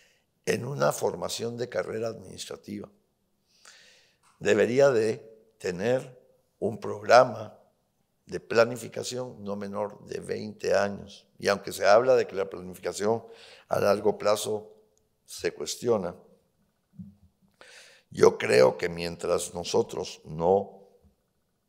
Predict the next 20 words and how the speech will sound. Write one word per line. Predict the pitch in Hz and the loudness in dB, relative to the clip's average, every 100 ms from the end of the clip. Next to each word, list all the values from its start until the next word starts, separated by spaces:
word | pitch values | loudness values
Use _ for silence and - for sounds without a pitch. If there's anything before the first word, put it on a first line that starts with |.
| _ | _
consigamos | - 92 - 82 98 101 92 | -8 -6 -6 -2 -2 -2 -6
que | - 82 | -8 -8
desde | 82 87 78 82 | -6 -8 -8 -10
lo | 82 | -10
político | - 87 107 107 - - _ _ _ _ _ _ _ _ | -10 -10 -10 -14 -20 -20 _ _ _ _ _ _ _ _
se | - 92 | -6 -6
conceptualice | 90 90 - 90 - 80 110 123 - | -4 -6 -6 -6 0 0 0 -4 -2
al | 82 | -2
Sistema | - - - 95 98 | -4 -10 -8 -4 -4
Nacional | 98 92 78 85 | -4 -6 -10 -12
de | 90 | -10
Salud | - - 95 92 - _ - - _ | -8 -4 -4 -6 -14 _ -20 -20 _
como | 110 110 104 | -6 -4 -2
un | 120 127 | -2 0
ente | 131 143 104 | 0 0 -6
no | 98 - | -8 -8
sujeto | 104 104 101 90 | -8 -8 -4 -4
a | |
lo | 87 | -4
político, | - 78 90 - _ | -10 -16 -16 -20 _